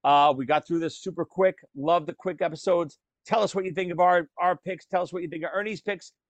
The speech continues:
Whose picks are better, Ernie's or mine? Send your emails to top five with Joey Casada at gmail dot com. You can get all our merch on amazon dot com. We got the Ernie shirt. We got the Doctor shirt. We got the Top Five logo shirt.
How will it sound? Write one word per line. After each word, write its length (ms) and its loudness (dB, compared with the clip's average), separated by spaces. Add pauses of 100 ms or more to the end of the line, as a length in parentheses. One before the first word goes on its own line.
(100)
Whose 160 0
picks 280 2
are 40 -6
better, 320 0
Ernie's 420 0 (340)
or 140 4
mine? 300 0 (1040)
Send 260 2
your 120 -2
emails 320 0
to 80 -10
top 320 -2
five 180 0
with 100 -6
Joey 220 0
Casada 460 -2
at 120 -10
gmail 440 -4
dot 180 -2 (100)
com. 380 -2
You 100 -6
can 200 -10
get 160 0
all 220 2
our 160 4
merch 360 -2
on 140 0 (100)
amazon 580 -4
dot 220 2 (100)
com. 300 -2
We 80 -4
got 160 0
the 140 -4
Ernie 180 -2
shirt. 260 -2
We 80 -8
got 160 -4
the 60 -8
Doctor 320 -2
shirt. 180 -4
We 60 -6
got 140 -8
the 60 -10
Top 300 -2
Five 200 -2
logo 320 -2
shirt. 280 -4